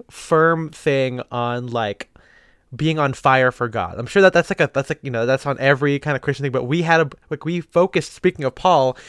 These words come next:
his letter about, like, being lukewarm, where, like, it's, you either gotta be, like, so gung-ho or, you know, or just, like, not be into it, but the worst is when you're lukewarm. And so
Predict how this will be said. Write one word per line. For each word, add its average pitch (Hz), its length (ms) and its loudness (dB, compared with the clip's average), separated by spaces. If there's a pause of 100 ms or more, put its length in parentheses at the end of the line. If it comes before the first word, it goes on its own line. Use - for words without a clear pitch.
(140)
his 131 240 -6
letter 147 400 4
about, 123 560 2
like, 117 300 -4 (220)
being 147 280 0
lukewarm, 127 560 0
where, 117 100 0
like, 120 200 -2
it's, - 280 -8
you 156 160 -4
either 175 220 -2
gotta 160 180 4
be, 151 80 0
like, 135 200 -2 (260)
so 165 320 4
gung-ho 147 960 4
or, 151 320 4 (360)
you 151 120 -4
know, 113 340 0 (300)
or 170 100 4
just, 147 140 -2
like, 143 160 -2
not 139 160 4
be 160 80 0
into 156 140 0
it, 127 120 -2
but 151 160 0
the 143 80 2
worst 160 360 6
is 151 100 -4
when 135 100 -2
you're 127 140 -4
lukewarm. 127 720 -4 (580)
And 143 260 -4
so 139 680 0